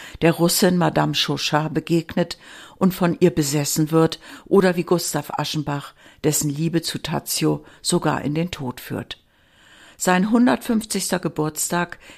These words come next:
ist eine Möglichkeit, auf einen der wichtigsten deutschen Schriftsteller und seine Werke erneut aufmerksam zu machen.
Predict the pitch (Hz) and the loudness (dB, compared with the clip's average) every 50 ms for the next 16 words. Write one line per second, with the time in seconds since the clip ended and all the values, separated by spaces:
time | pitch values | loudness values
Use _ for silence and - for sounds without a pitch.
0 | _ - 170 - - - - 151 147 143 139 139 143 143 - - 160 - - - | _ -4 -4 -2 -2 -2 -4 -4 -2 -2 -2 -2 -4 -4 -6 -10 -10 -10 -8 -6
1 | 170 156 156 - - - - - - - 156 156 160 151 156 147 143 156 185 180 | -4 -4 -4 -4 -6 -8 -8 -8 -4 -4 -2 -2 0 0 -2 -2 -2 -4 -4 -4
2 | - - 175 160 - - - - 156 143 151 131 135 127 - - 160 - - - | -4 -10 -10 -6 -4 -4 -4 -4 -4 -4 -2 -4 -4 -4 -6 -8 -8 -8 -6 -8
3 | 151 143 - - - - - 151 147 151 151 151 - - - - - - - - | -8 -10 -10 -10 -10 -6 -4 -2 0 0 -2 -2 -4 -14 -20 -20 -20 -16 -6 -4
4 | 180 175 - 165 165 170 175 160 156 156 139 - - - 170 - 156 165 165 151 | -4 0 0 0 2 2 0 2 2 0 0 -2 -4 -6 -4 -2 -2 0 0 0
5 | 139 143 147 - - - 143 143 - - 139 123 113 - - - 123 113 - - | 0 -2 -2 -6 -2 -2 -2 -2 -2 -6 -6 -6 -6 -4 -4 -4 -4 -6 -8 -8
6 | - 110 117 110 104 - - - | -6 -6 -6 -6 -8 -10 -12 -14